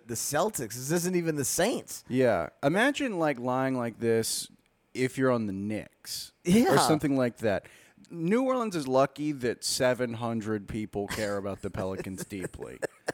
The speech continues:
Speaker 2: Most people don't know Zion's hurt, you know?
Speaker 1: No, they have no idea.
Speaker 2: It's like most people don't know Michael Jackson was a pedophile.
Speaker 1: <laughs>
Speaker 2: Most people,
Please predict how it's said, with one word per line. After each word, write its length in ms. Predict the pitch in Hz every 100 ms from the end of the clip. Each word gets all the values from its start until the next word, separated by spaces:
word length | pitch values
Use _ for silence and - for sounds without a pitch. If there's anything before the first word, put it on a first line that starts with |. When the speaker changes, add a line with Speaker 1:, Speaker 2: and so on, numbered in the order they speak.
| -
Speaker 2:
Most 320 | 226 285 -
people 300 | 220 - 185
don't 320 | 151 151 131
know 180 | 135 131
Zion's 580 | 113 110 113 107 101 92
hurt, 340 | 98 69 - _ _ _
you 160 | - 131
know? 240 | 151 175
Speaker 1:
No, 460 | 180 233 311 120 87
they 60 | 147
have 120 | 196
no 200 | 214 226
idea. 320 | 226 226 233
Speaker 2:
It's 100 | 175
like 160 | 185 160
most 300 | 175 196 -
people 240 | 185 170
don't 200 | 160 160
know 120 | 151
Michael 300 | 147 139 139
Jackson 380 | 127 131 131 -
was 120 | 123
a 40 | 113
pedophile. 800 | 123 110 107 113 107 104 104 -
Speaker 1:
<laughs> 1000 | - - - - 1077 1077 1077 1077 - -
Speaker 2:
Most 320 | 170 190 185
people, 540 | 190 175 175 175 170